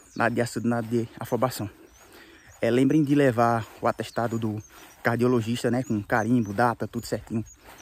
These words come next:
pro dia do taf, senão você vai, senão você vai ficar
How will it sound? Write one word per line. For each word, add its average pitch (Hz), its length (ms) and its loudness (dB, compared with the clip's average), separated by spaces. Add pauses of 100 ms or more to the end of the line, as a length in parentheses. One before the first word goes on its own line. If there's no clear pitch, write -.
pro 117 160 0
dia 120 160 2
do 117 80 -2
taf, 120 280 2
senão 123 140 0
você - 140 -2
vai, 120 200 2 (1000)
senão 120 200 -6
você 127 100 -2
vai 127 100 4
ficar 127 400 0